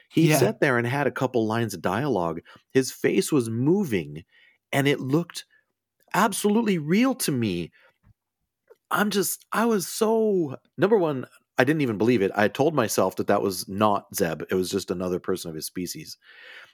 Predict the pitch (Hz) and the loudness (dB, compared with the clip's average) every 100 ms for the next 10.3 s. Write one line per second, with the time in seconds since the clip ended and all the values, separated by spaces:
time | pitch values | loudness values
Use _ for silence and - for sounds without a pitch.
0 | _ 113 107 95 92 110 131 139 - - | _ 0 0 0 2 2 2 0 -10 -16
1 | _ _ _ _ - 98 101 98 139 123 | _ _ _ _ -4 -2 0 2 0 2
2 | 107 98 104 - 92 - 92 82 78 - | 0 2 0 -2 -6 -4 -4 -4 -8 -16
3 | - - 104 139 127 113 95 - 110 104 | -10 -2 2 2 2 0 -2 0 0 0
4 | 98 98 82 - 110 85 78 - - _ | -2 -4 -6 0 0 0 -4 -10 -14 _
5 | - 98 - 107 95 85 - - 92 80 | -8 -6 0 0 0 -2 -8 -6 -2 -2
6 | 80 135 127 - 165 156 113 95 92 90 | 0 -2 -2 -2 -4 -2 -2 2 2 2
7 | 90 107 104 101 90 85 - 127 101 82 | 0 0 0 0 0 0 0 0 0 -4
8 | - 80 76 - 78 90 76 127 127 82 | -6 -6 -6 -6 -6 -6 -2 0 2 0
9 | - 69 69 - _ - 104 156 170 127 | -4 -12 -14 -20 _ 0 2 2 2 4
10 | 98 92 | 2 2